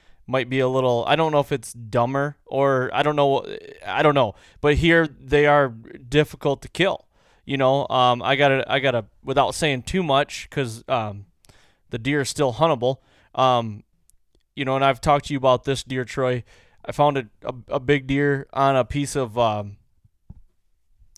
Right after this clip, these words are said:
land in Michigan here. Um,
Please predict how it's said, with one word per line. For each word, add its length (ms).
land 480
in 200
Michigan 440
here. 300
Um, 500